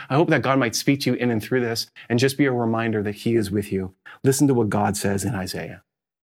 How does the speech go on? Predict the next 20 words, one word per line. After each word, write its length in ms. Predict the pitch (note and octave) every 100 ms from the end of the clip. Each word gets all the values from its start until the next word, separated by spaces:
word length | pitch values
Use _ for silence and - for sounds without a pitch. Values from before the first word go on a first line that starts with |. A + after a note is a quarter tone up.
| _
He 80 | A2
says 220 | A2 F#2+
this, 320 | F#2+ - - _ _ -
"I 100 | -
have 140 | D3 -
cared 280 | - F3 -
for 120 | C3+
you 120 | A2+
since 280 | - C3+ B2
you 80 | A2+
were 80 |
born. 380 | G2 G2 F#2 F#2+ _ - -
Yes, 200 | D3 D#3
I 80 | D#3
carried 400 | - F3+ F#3 C#3+
you 80 | D3
before 400 | C3+ - D#3+ D3+
you 100 | G#2+
were 100 | G#2+
born. 460 | G2+ G2+ G2+ G#2